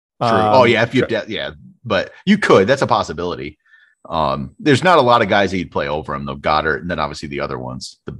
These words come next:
Speaker 1: you know, the actual.
Speaker 2: Yeah, I think he
Speaker 1: Yeah.
Speaker 2: might be the only one that maybe you have.
Speaker 1: Yep.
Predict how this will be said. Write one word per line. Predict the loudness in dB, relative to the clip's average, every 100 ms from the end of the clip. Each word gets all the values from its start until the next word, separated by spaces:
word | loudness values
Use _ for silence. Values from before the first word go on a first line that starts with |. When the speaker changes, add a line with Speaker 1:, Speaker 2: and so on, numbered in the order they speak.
| -12
Speaker 1:
you | -10
know, | -6
the | -6
actual. | -6 -8 -12 -14 _ _ _
Speaker 2:
Yeah, | -4 -2
I | 0
think | -2 0
he | 0
Speaker 1:
Yeah. |
Speaker 2:
might | 2
be | 0
the | 0 0
only | 0
one | 0 -2
that | -4
maybe | -6 -8 -8 -8 -6
you | -4
have. | -2 0 0 -2 _ _
Speaker 1:
Yep. | -6 -6